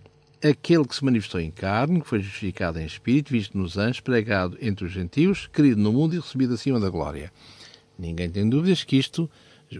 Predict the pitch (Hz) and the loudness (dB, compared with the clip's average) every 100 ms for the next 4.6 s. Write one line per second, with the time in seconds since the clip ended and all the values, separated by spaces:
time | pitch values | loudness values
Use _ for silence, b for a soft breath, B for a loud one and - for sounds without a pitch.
0 | - 113 131 - - 117 139 - 104 - | 0 2 2 -2 0 2 0 -8 -12 -8
1 | 101 95 127 120 110 127 - _ _ 127 | -4 -2 -2 -4 -4 -4 -8 _ _ -18
2 | 80 87 - - - - _ b b b | -14 -12 -12 -14 -20 -20 _ b b b
3 | b b - 170 185 175 233 233 - 151 | b b -2 2 2 0 0 -2 2 4
4 | 147 208 - _ 160 156 | 4 0 -8 _ 2 2